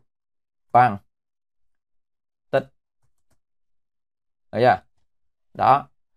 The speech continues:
Như vậy là sau khi mà chúng ta chạy cái chương trình này thì nó sẽ xuất ra chúng ta cái tích các cái số mà nó lớn hơn không. Chỉ thằng nào lớn hơn không thì mới tính được ha. Và chúng ta xuất ở đây là chúng ta xuất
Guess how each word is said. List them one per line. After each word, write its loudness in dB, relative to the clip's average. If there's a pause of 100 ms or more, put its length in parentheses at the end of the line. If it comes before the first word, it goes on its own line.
(180)
Như -6
vậy 4
là 4
sau 0
khi -4
mà -2
chúng -10
ta -4
chạy 0
cái -4
chương -6
trình -4
này -2 (2250)
thì -6
nó -2
sẽ -4
xuất -6
ra 0
chúng -6
ta 4
cái -6
tích -6
các 0
cái -8
số 4
mà -2
nó -2
lớn 0
hơn -6
không. 2 (160)
Chỉ -2
thằng 2
nào 4
lớn 2
hơn -4
không -2
thì -8
mới -8
tính -6
được -4
ha. -4 (420)
Và 6
chúng -4
ta 0
xuất -2
ở 2
đây 6
là 4
chúng -8
ta 2
xuất -6